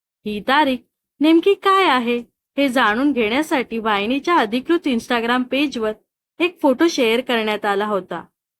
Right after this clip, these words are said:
या पोस्टमध्ये मालिकेच्या प्रदर्शनाची तारीख दडली आहे. अगदी बारकाईने लक्ष दिल्यास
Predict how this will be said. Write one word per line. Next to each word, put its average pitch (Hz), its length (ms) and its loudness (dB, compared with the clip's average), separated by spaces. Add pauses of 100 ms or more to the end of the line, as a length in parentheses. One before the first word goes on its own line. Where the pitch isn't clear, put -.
(240)
या 240 140 0
पोस्टमध्ये 240 840 0 (460)
मालिकेच्या 311 600 0
प्रदर्शनाची 311 720 0
तारीख 269 340 0 (100)
दडली 214 340 -2
आहे. 190 300 -4 (720)
अगदी 294 280 2
बारकाईने 330 640 2
लक्ष 262 280 -2
दिल्यास 254 480 0